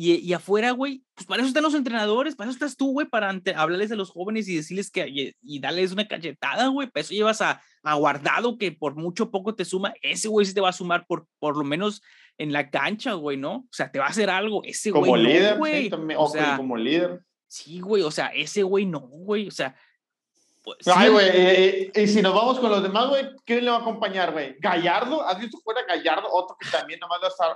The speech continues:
Speaker 2: va a estar viendo el número a Mbappé, güey.
Speaker 1: Sí, güey, no mames. Mira, eh, y a-, ahora, ahorita que estamos en México, aquí vamos a tardarnos un poquito más.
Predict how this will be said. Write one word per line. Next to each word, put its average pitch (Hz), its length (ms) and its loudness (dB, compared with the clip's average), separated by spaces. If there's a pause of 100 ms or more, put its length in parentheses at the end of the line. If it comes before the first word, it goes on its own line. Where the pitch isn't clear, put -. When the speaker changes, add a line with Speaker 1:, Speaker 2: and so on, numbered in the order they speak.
Speaker 2:
va 151 60 0
a 151 40 2
estar 165 200 -10
viendo 160 200 -8
el 151 60 -18
número 151 640 -2
a 139 160 -6
Mbappé, 123 440 0
güey. 175 160 -8 (680)
Speaker 1:
Sí, 147 360 0
güey, 131 180 -4
no 151 100 -6
mames. 147 420 -6
Mira, 165 380 -2
eh, 156 640 0 (480)
y 170 100 0
a-, 160 60 4
ahora, 156 260 -2 (100)
ahorita 180 460 -2
que 185 60 -4
estamos 185 240 -4
en 190 60 -6
México, 208 180 -2
aquí 226 180 -2
vamos 196 160 -4
a 180 100 -8
tardarnos 160 320 -4
un 170 60 -12
poquito 151 300 -12
más. 123 200 -14